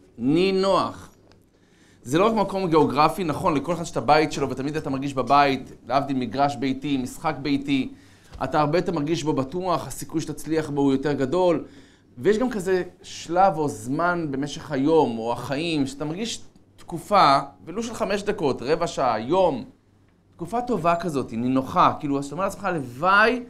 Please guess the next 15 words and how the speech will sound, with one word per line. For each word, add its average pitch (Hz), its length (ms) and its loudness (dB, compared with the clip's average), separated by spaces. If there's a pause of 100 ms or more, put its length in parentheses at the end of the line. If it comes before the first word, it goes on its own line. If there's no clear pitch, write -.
(440)
והיא 139 220 2
לא 165 460 2
תיגמר, 131 560 -2
אוקיי? 131 280 -6
"הלוואי 151 440 2
וזה 160 160 -6
לא 151 120 -2
ישתנה", 156 640 -4 (120)
כאילו, 143 160 -8 (260)
כיף 196 240 -8
לי 185 100 -2
עכשיו 110 300 -8 (140)
פה." 107 160 -14 (640)
וזה 147 240 -2
תמיד, 175 280 0